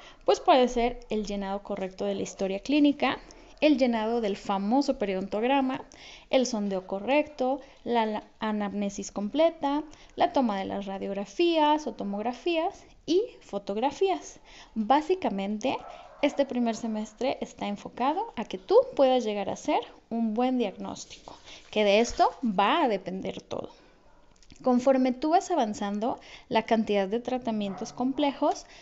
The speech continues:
van siendo más frecuentes. Esto no quiere decir que dejes de hacer los diagnósticos y el llenado de tu periodontograma. ¿Qué pueden ser los procedimientos?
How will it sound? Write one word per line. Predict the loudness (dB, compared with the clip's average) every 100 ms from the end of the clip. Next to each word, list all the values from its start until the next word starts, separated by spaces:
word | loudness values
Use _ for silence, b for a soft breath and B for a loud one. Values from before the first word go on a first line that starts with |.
| B
van | -4 4 4 4
siendo | -2 -4 -4 -6
más | -8 -6
frecuentes. | -6 0 2 2 -2 -14 -20 -20 _ _ -4
Esto | -4 -2 -4
no | 0 2 2
quiere | 2 4
decir | 4 2 0 0 -2 B B B 2
que | 4
dejes | 4 0 -4 -2
de |
hacer | -4 0 0 0 -4 B B -10
los | 0 2 4
diagnósticos | 2 4 2 2 -2 0 0 0 -2
y | -2
el | -2
llenado | -4 0 2
de | 2
tu | 0
periodontograma. | -8 -6 -4 -6 -8 -8 -10 -12 b b b b b b b b b -2
¿Qué | 0
pueden | 6 8 8
ser | 4 2
los | 2
procedimientos? | 0 -4 -2 -4 -4 -4 -8 -14 -20